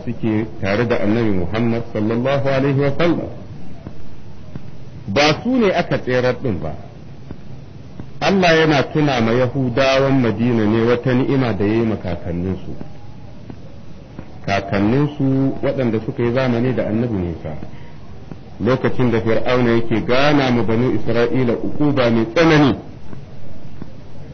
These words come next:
To Allah yana tuna ma Yahudawa da suke Madina cewa ku tuna ni'imar da na yi ma kakanninku. To amma me yasa Allah bai ce, "Wa iz najjayna aba'akum" ba,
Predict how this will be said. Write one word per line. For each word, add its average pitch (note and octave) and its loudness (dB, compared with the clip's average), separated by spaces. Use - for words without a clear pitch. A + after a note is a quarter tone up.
To G2 -2
Allah C3+ 4
yana B2+ 4
tuna B2 0
ma A2 4
Yahudawa B2 4
da A2 0
suke C3+ -2
Madina A2+ 2
cewa A2+ 2
ku G#2+ 0
tuna D3+ 2
ni'imar C3 2
da A2+ 2
na A#2+ 4
yi C#3 4
ma B2 4
kakanninku. A2+ 2
To D3 2
amma F3 4
me F3 6
yasa F#3+ 2
Allah E3 2
bai B2 0
ce, C3 2
"Wa G#2+ 2
iz E3 4
najjayna D#3 4
aba'akum" D3 2
ba, C3 0